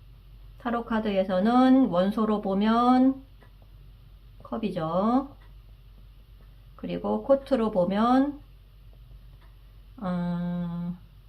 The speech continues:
소년입니다. 소년. 페이지라고 하죠.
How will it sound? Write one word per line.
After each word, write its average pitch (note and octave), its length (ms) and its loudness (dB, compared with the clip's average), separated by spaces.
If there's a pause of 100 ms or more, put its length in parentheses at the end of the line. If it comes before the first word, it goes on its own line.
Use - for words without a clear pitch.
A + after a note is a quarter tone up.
소년입니다. A#3 640 0
소년. F#3 480 -2 (1000)
페이지라고 F#3+ 580 -6
하죠. G#3+ 380 -6